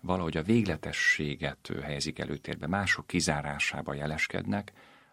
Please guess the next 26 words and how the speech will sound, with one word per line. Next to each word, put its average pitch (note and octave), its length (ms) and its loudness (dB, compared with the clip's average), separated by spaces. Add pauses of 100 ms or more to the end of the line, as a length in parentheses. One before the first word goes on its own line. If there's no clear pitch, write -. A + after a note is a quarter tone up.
akkor F2+ 180 0
az F2 120 4
életünknek D#2 760 0
a - 80 -10
kis - 200 -6
csónakja C#2+ 460 -2
fel C#2+ 240 -2
fog - 200 -10
borulni. - 500 -8 (800)
Én E2+ 160 2
azt A#2+ 140 4
gondolom, A#2 280 2
hogy F#2 80 0
Magyar G2+ 200 2
Katolikus - 520 -4
Rádió E2+ 480 -2
egy, D2+ 340 -4
ö, D2 160 0
viharzó D#2 540 0
világban D2+ 720 -2 (640)
egy E2 160 0
olyan G#2+ 160 8
hangot D#2+ 360 2
tud - 160 -6
képviselni, F#2 600 0
és - 260 -4